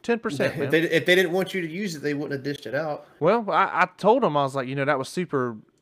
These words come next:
Speaker 1: you know, nice of him. You know, can I pay for his shipping?" And they're like, "No, it's already out. You know, don't worry about it." But those guys over there, they're, I just,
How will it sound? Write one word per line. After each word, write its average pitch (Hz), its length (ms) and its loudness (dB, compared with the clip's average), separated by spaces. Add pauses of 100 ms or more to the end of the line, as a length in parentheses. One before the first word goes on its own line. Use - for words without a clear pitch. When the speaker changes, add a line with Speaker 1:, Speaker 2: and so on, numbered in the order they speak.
(100)
Speaker 1:
you 131 120 -8
know, 123 120 -6
nice 127 360 0
of 131 80 -8
him. 123 280 -4
You 123 80 -6
know, 117 80 -4
can 143 200 -4
I 143 100 6
pay 151 220 -2
for 127 160 -2
his 113 120 -4
shipping?" 160 400 -4
And 113 80 -10
they're 123 120 -2
like, 110 180 -6
"No, 110 160 -4
it's - 140 -4
already 107 280 -2
out. 113 200 -2
You 107 80 -12
know, 98 80 -12
don't 107 160 -8
worry 107 140 -6
about 101 240 -6
it." - 80 -12 (340)
But 143 80 -6
those 220 180 2
guys 131 260 4
over 113 200 -4
there, 113 240 0
they're, 120 460 -2 (440)
I 135 100 0
just, 131 300 -6